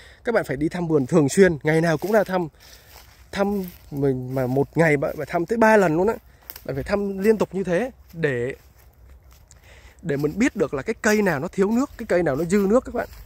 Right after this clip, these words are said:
Cái điều này nó rất quan trọng nha. Dù bạn có xịt cái thuốc gì đi chăng nữa, m-, mà các bạn mà tưới mà dư nước là thua. Mà các bạn tưới thiếu nước ấy, thì trái nó lại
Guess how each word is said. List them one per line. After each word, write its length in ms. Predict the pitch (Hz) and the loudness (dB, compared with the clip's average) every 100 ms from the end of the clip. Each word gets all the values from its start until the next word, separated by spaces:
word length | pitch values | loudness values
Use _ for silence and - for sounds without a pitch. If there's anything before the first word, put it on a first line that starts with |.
| - - - - - - - - - - - - - - - - - - - - - - - - - - 208 | -20 -20 -20 -20 -20 -20 -20 -20 -20 -20 -20 -18 -14 -14 -14 -20 -20 -20 -20 -20 -18 -18 -18 -20 -18 -4 0
Cái 80 | |
điều 160 | 208 165 | 4 4
này 100 | 143 | 2
nó 100 | 156 | 0
rất 120 | 262 - | -2 0
quan 160 | 180 | -2
trọng 240 | 185 165 170 | -2 -2 0
nha. 160 | 156 123 - - - - - - | 0 0 -10 -18 -20 -20 -20 -10
Dù 220 | 156 165 156 | 4 4 6
bạn 200 | 160 - | 2 0
có 100 | - | -8
xịt 200 | - 185 - | -4 -4 -4
cái 80 | 226 | -4
thuốc 160 | - - | -4 -4
gì 240 | 151 190 175 | 0 2 2
đi 100 | 190 | 2
chăng 180 | 202 185 | 4 2
nữa, 260 | 208 254 - _ _ _ - _ 147 | 0 -2 -8 _ _ _ -20 _ -10
m-, 160 | 143 - - - - | -10 -10 -20 -18 -6
mà 320 | 160 156 151 | 0 2 2
các 180 | 220 - | -2 -2
bạn 200 | 160 147 | -2 0
mà 80 | 139 - | -4 0
tưới 240 | 160 247 | 4 4
mà 100 | 262 | 4
dư 140 | 147 220 | 4 4
nước 320 | 226 269 - - - _ _ - | 6 4 2 -10 -20 _ _ -10
là 400 | 143 131 127 113 117 - - | -4 0 2 0 -4 -14 -6
thua. 240 | 180 175 147 - - - - | 4 6 4 2 -20 -20 -6
Mà 160 | 131 135 | -2 2
các 60 | |
bạn 160 | 190 170 | 2 0
tưới 240 | 160 190 220 | 0 -2 0
thiếu 140 | 180 | 0
nước 220 | 226 240 240 | 2 0 0
ấy, 60 | |
thì 100 | - | -8
trái 220 | 120 120 170 | -2 0 0
nó 100 | |
lại 120 | 214 | 0